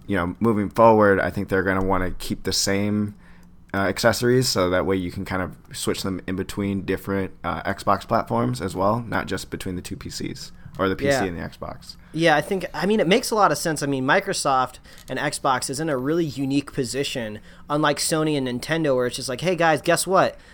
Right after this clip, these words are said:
Speaker 2: It's not just a game console that we make. We also make a freaking operating system and computers now."
Speaker 1: Right.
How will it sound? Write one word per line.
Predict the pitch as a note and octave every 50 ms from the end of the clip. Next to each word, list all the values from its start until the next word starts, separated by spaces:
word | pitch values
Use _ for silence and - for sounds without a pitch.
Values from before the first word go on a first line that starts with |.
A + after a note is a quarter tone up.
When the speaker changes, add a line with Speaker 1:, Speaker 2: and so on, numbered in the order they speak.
| - - - -
Speaker 2:
It's | C3+ - F#3+
not | G#3 G#3
just | G#3 F#3+ - E3
a | C#3+
game | B2 A2 - D3+ C#3+ D3 F3 F#3+
console | F3 D#3 C#3 B2+ B2 - B2+
that | B2+ A2+
we | B2
make. | B2+ B2 A#2 A2 C#3
We | D#3 E3+
also | E3 E3 G#3+ - - A3+
make | F3+ E3+ E3+ E3+
a | D3+ C3+
freaking | - - - F3 E3+ - E3+ C3+ - -
operating | B2+ C#3 D#3 - D#3+ C#3 B2+ B2 B2 A#2+
system | - - B2+ - - C3+ B2
and | A2 A#2 A#2
computers | - B2+ A#2 - - E3 F3+ F3+ D#3 B2+ A#2 A2+
now." | A2 G2+ F#2+ F#2+ G2+ G#2 G2+ - - - - - - -
Speaker 1:
Right. | F2 F#2 C3+